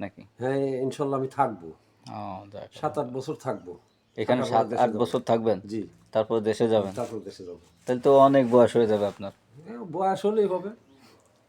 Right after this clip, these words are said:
Speaker 2: বয়স তার কারোর জন্য ঠেকে থাকবে না, বয়স
Speaker 1: হ্যাঁ।
Speaker 2: বয়সের গতিকে
Speaker 1: তার
Speaker 2: চলবে।
Speaker 1: আগে যাওয়ার চিন্তা ভাবনা নাই না?
Speaker 2: না, আমার তার আগে চিন্তা ভাবনা। আমি এই কার্ড, এই যতদিন ওইটা না পাবো, ততদিন থাকবো।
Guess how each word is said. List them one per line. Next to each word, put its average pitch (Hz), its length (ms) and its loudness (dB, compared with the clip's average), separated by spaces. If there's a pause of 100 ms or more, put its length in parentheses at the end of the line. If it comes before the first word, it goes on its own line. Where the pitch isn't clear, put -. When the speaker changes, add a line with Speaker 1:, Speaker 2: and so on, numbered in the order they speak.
Speaker 2:
বয়স 185 240 4
তার 202 180 2
কারোর 180 180 0
জন্য 185 180 -2
ঠেকে 160 220 -4
থাকবে 165 300 -2
না, 180 80 0
বয়স 143 300 2
Speaker 1:
হ্যাঁ। 101 140 -2
Speaker 2:
বয়সের 135 320 -4
গতিকে 113 320 -8
Speaker 1:
তার 117 100 8
Speaker 2:
চলবে। 123 120 8
Speaker 1:
আগে 123 260 6
যাওয়ার 117 280 6
চিন্তা 120 220 2
ভাবনা 117 260 6
নাই 160 180 4
না? 156 60 2
Speaker 2:
না, 165 140 8
আমার 156 260 4
তার 143 280 2
আগে 135 160 0
চিন্তা 127 240 -4
ভাবনা। 131 160 0
আমি 190 160 4
এই 185 260 4
কার্ড, 175 380 4
এই 180 300 0 (280)
যতদিন 180 400 0
ওইটা 196 200 4
না 190 180 2
পাবো, 147 180 0
ততদিন 127 500 -6 (280)
থাকবো। 98 260 -18